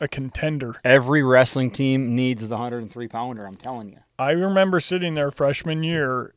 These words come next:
Speaker 1: and me and R J were sitting there, and Ross Crane, he was a year above us, phenomenal wrestler, goes, "We need a one oh three. You two, come to tryouts tonight." I didn't. Ryan did.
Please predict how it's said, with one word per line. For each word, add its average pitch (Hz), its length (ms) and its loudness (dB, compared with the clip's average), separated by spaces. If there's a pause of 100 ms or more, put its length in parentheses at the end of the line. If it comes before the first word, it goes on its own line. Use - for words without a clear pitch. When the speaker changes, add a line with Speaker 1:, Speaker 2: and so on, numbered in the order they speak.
(120)
Speaker 1:
and 123 360 -6
me 139 140 -6
and 160 100 -4
R 156 200 2
J 135 180 -2
were 131 140 -6
sitting 131 320 -8
there, 127 180 -4
and 120 120 -8
Ross 135 300 -4
Crane, 139 420 -4
he 131 60 -6
was 120 120 -10
a 117 40 -10
year 131 200 -6
above 131 320 -4
us, 120 260 -8
phenomenal 143 600 -2
wrestler, 131 440 -4
goes, 120 240 -8
"We 147 140 -8
need 160 160 -2
a 151 80 -2
one 139 220 -2
oh 135 80 -8
three. 127 380 -10 (180)
You 156 160 -6
two, 135 300 -4 (100)
come 160 160 0
to 147 80 -4
tryouts 139 480 -6
tonight." 113 300 -12 (120)
I 147 160 0
didn't. 143 380 -4
Ryan 139 400 -4
did. 143 320 -2